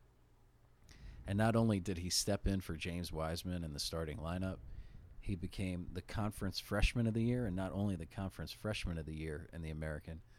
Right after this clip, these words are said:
the conference player of the year. So to think that Memphis had two guys of that talent level at basically the same position, it's pretty remarkable.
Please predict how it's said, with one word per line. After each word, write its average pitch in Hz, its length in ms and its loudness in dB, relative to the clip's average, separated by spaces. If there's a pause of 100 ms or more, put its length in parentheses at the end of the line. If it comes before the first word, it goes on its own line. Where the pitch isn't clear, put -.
(240)
the - 80 -10
conference 120 460 0
player 113 540 4
of 90 220 -2
the 87 80 0
year. 92 360 0 (800)
So - 200 0
to 98 80 0
think 127 240 4
that 92 140 0
Memphis 104 500 4
had 85 220 -2
two 127 200 4
guys 92 600 0
of 80 120 -8
that 98 240 0
talent 92 400 2
level 80 380 -6 (440)
at 95 180 -4
basically 127 460 2
the 87 100 -2
same 104 340 4
position, 107 600 10 (600)
it's - 100 -14
pretty 104 220 4
remarkable. 85 680 -2